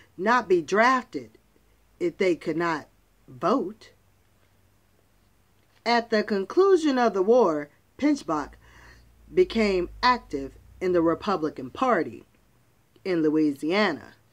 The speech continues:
He was a strong supporter of universal suffrage, a free public school system,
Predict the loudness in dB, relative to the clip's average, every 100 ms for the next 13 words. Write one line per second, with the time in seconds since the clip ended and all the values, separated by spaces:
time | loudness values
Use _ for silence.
0 | _ _ _ _ _ _ -20 -20 0 4
1 | 4 2 0 -4 -4 2 4 6 4 2
2 | -2 2 2 2 -2 -12 _ _ _ _
3 | -6 -2 2 2 2 0 -2 -4 -6 -6
4 | -14 _ _ _ -10 -4 -4 -4 -12 -16
5 | -20 -20 _ _ _ _ _ -12 -12 -2
6 | 2 2 0 -4 -12 _ _ -4 -2 0
7 | -2 -4 2 4 4 0 -4 -4 -8 -12
8 | -14